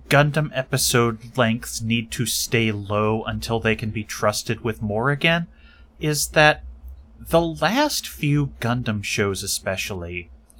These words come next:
have done this split series thing, I B O is one of them, and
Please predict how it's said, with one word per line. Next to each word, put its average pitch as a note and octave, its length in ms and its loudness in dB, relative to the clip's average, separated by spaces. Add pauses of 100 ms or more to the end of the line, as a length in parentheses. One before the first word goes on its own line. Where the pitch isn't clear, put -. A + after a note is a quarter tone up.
(460)
have C3 360 2
done D#3+ 340 6
this G3+ 240 4
split - 640 2
series B2 640 2
thing, G#2 380 -4 (100)
I G2+ 140 -2
B B2 240 2
O C#3+ 120 4
is C3 160 0
one D3+ 200 4
of A#2 160 0
them, G#2+ 300 2 (720)
and E3+ 320 4